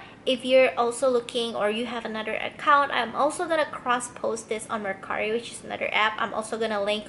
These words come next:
my closet, Mercari closet link down below. I'm also gonna post it in my Vinted account, and I'm gonna put my link down below as well. I don't know which account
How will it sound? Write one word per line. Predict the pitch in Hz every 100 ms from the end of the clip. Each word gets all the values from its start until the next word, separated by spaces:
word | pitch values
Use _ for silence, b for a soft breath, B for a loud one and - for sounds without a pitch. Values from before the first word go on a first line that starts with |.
| -
my | 185
closet, | - 208 208 202 - - B B B B - - -
Mercari | 202 202 240 247 233
closet | - 254 254 240
link | 233 233 226
down | 196 202
below. | 196 240 269 269 -
I'm | 233
also | 208 233 233
gonna | 208 196 -
post | - 247 247 -
it | 226 -
in | 202
my | 180 190
Vinted | 240 277 294 -
account, | - 269 254 262 269 B B B - -
and | 226 214 208 196 -
I'm | 214 208
gonna | 220 220 214 -
put | 240 226
my | 214
link | 208 208
down | 202 202
below | 208 208 208
as | 185 -
well. | 285 285 285
I | 285
don't | 262
know | 220
which | 208 220
account | - - 208